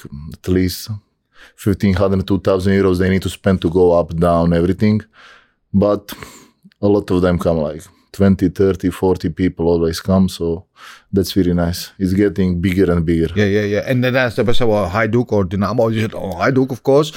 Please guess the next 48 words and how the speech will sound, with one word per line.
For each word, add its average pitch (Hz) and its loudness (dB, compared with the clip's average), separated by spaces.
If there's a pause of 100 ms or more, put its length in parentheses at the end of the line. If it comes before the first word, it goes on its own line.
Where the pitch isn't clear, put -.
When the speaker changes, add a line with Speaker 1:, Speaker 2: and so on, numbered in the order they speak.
Speaker 1:
Yeah, 110 4
Speaker 2:
'Cause 101 2
Speaker 1:
yeah. 98 2
Speaker 2:
I - 2
saw 123 2
a 117 2
lot 131 4
of 117 0
those 123 -2
guys 123 0
coming 123 0
over 120 0
also, 120 0 (260)
like, 104 4
Speaker 1:
Yes, 107 -2
yes, 98 2
yes. 92 0
The, 95 0
Speaker 2:
Hajduk. 104 2
Speaker 1:
the 98 -4
Torcida 110 0
and 101 4
Hajduk, 104 0
they 95 4
are 92 2
from, 92 0
um, 95 0 (880)
from 95 0
the 90 2
Split, - -2
like, 80 -2
from 85 -8
the 87 2
Split. 92 -4
And 87 -4
if 92 -4
you 95 -2
come 104 -2
to 104 -2
Split, 110 -2 (520)
you 110 2
basically 113 0
will 113 2
see, 120 2
like, 104 2
on 101 2 (280)
every 117 2
building. 113 2